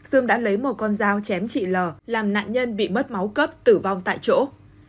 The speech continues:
Dưới góc độ pháp lý, tiến sĩ, luật sư Đặng Văn Cường, trưởng văn phòng luật sư chính pháp,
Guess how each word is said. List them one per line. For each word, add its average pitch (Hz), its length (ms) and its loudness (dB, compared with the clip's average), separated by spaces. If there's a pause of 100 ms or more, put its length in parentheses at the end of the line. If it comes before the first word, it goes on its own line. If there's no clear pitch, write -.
(140)
Dưới 208 220 6
góc 320 180 0
độ 214 160 2
pháp 302 240 -4
lý, 214 340 4
tiến 202 180 4
sĩ, 269 400 2
luật 214 200 2
sư 208 260 2
Đặng 202 220 0
Văn 208 180 0
Cường, 202 280 2 (180)
trưởng 185 260 2
văn 233 160 -2
phòng 214 220 -2
luật 185 140 2
sư 208 300 0
chính 202 220 -2
pháp, 311 260 -2